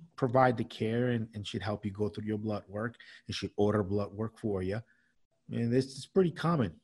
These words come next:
you know, for doctors to, to get on board with, with you, with you. Now they know you're doing steroids and it's, you're not doing it with their approval, but they're, they're still ordering blood work and helping you keep up, making sure you're not fucking yourself up.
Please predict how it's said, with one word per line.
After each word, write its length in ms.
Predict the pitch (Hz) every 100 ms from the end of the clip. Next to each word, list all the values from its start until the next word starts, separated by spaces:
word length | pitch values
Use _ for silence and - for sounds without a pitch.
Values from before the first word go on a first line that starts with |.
| _ 87
you 120 | 92
know, 340 | 95 107 110 110
for 100 | -
doctors 520 | 95 110 110 - 95 -
to, 240 | 98 95 _
to 80 | -
get 180 | 101 110
on 140 | 104
board 420 | 101 104 104 95 98
with, 160 | 101 - -
with 240 | 104 -
you, 80 | 104 -
with 220 | 101 -
you. 240 | 95 101 98
Now 180 | 98
they 180 | 98 95
know 120 | 98
you're 160 | 101 98
doing 180 | 98 104
steroids 580 | - 98 87 95 110 104
and 120 | 95 - - - - - _
it's, 240 | - - -
you're 140 | 110
not 240 | 113 135 123
doing 180 | 139
it 80 | 131
with 160 | 123 120
their 140 | 120
approval, 380 | 104 - 127 117
but 180 | 110 95
they're, 300 | 101 95 - -
they're 80 | 101
still 400 | - 113 98 - -
ordering 260 | 117 113
blood 240 | 110 110 104
work 260 | 104 101
and 80 | 90
helping 260 | 95 - 101
you 80 | 92
keep 280 | - 98
up, 100 | 95
making 240 | 95 92 101
sure 160 | 101
you're 100 | 95
not 160 | 95 -
fucking 320 | - 92 98
yourself 440 | 90 85 85 82 87
up. 180 | 90